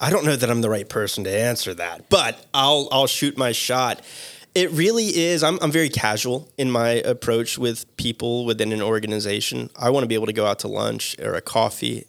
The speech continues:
and learn about what they wa-, expect of this experience and then set expectations, right, if they're not aligned. So I think it's setting expectations,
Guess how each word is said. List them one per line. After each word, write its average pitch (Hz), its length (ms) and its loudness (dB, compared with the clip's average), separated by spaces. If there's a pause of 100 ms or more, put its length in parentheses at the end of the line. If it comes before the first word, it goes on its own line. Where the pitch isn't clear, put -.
(100)
and 107 640 -6
learn 117 720 0 (100)
about 101 540 -2 (500)
what 127 640 -2
they 110 140 2
wa-, 104 240 -2
expect - 580 -2
of 107 120 -2
this 104 200 -2
experience 98 600 -6
and 143 80 2
then 180 120 2
set 135 240 0
expectations, - 800 -4
right, 110 200 0
if 135 100 -8
they're 110 100 -2
not 107 200 -2
aligned. 101 400 -4
So 120 160 0
I 117 60 2
think 123 220 0
it's 117 220 -2 (1000)
setting 123 360 0
expectations, 113 960 -2